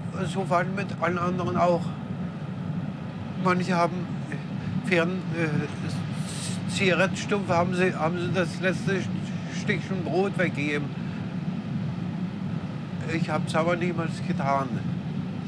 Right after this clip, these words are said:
Aber ich hab ein schlechtes Gewissen, dass ich, warum hab ich gerade das Brot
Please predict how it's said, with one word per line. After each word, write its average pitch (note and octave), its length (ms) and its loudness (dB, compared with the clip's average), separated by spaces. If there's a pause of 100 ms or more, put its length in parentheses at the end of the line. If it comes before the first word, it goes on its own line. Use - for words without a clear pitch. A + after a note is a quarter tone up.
(680)
Aber E3+ 180 2
ich E3 160 0
hab D#3 80 -2
ein - 140 -2
schlechtes - 500 -2
Gewissen, C#3+ 320 0
dass D3 160 0
ich, - 80 -4 (1120)
warum G3+ 360 4
hab F#3+ 140 2
ich A3 100 2 (100)
gerade G#3+ 500 6
das F#3+ 180 4 (100)
Brot G#3+ 240 2